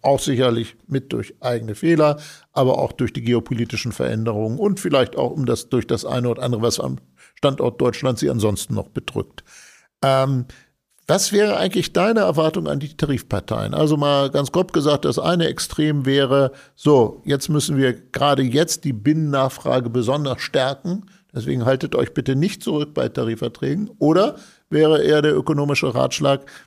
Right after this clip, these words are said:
hm, jetzt wird aber die Luft da doch etwas enger und dünner.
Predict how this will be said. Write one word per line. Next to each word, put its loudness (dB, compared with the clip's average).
hm, 0
jetzt -2
wird 0
aber 2
die 0
Luft -2
da 4
doch -2
etwas -2
enger -2
und -4
dünner. 2